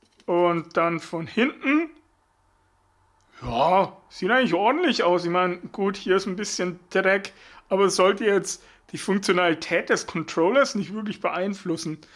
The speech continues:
Lass mich mal die Details ein bisschen angucken. Nee, ordentlich dreckig, aber ansonsten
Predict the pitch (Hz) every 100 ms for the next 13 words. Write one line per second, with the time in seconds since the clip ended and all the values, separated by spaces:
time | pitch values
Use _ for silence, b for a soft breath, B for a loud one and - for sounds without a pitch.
0 | B B B - 175 196 190 185 180 175
1 | 160 - 175 220 220 233 - 220 220 220
2 | 226 226 226 233 226 - _ _ _ _
3 | _ _ _ _ _ _ _ _ _ _
4 | _ _ _ _ _ _ _ _ _ _
5 | _ _ 175 165 170 214 202 196 254 262
6 | - 196 240 302 302 - 196 202 190 175
7 | 202 247 - 254 262 269